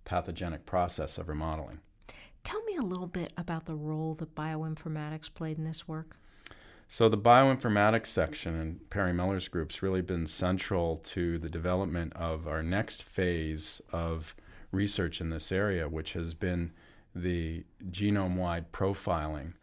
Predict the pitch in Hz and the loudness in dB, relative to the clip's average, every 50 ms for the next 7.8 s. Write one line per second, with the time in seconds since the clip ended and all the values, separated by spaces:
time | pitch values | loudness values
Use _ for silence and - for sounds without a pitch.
0 | - - - - - - - 87 90 87 87 85 85 82 - - - - - - | -20 -20 -20 -20 -14 -8 -4 -2 -2 -2 -2 -4 -4 -6 -8 -12 -16 -20 -16 -10
1 | - 90 85 82 82 80 82 87 90 90 - - _ _ _ - - _ _ - | -8 -6 -6 -4 -4 -6 -6 -6 -8 -10 -12 -14 _ _ _ -20 -20 _ _ -20
2 | - _ _ - - _ _ _ _ _ _ _ - - - 98 - - - - | -20 _ _ -20 -20 _ _ _ _ _ _ _ -20 -14 -12 -10 -8 -6 -6 -4
3 | - 110 104 104 104 - - 92 85 85 82 80 - 104 107 110 113 92 - - | 0 2 2 4 2 2 0 0 0 0 -2 -2 0 2 2 2 2 0 -2 -4
4 | - 92 82 76 76 - - 82 78 80 85 80 - - 92 98 101 95 90 87 | -4 -2 -2 -2 -2 -4 -4 -4 -2 -2 -2 -2 -2 -2 0 2 2 4 4 2
5 | 85 82 82 - - 90 85 80 78 87 92 92 98 95 85 82 78 - - - | 2 0 -2 -4 -4 -4 -4 -2 0 2 2 4 4 4 2 0 -2 -4 -4 -4
6 | 80 80 - - 87 80 - - - - - - - - 92 85 - 82 82 - | -4 -2 -2 -4 -4 -6 -6 -8 -12 -14 -16 -10 -6 -4 -4 -2 -2 -4 -6 -6
7 | - - 85 90 92 90 87 85 - - - 190 175 135 156 160 | -4 -2 0 0 0 0 -2 -4 -4 -2 0 2 2 2 2 0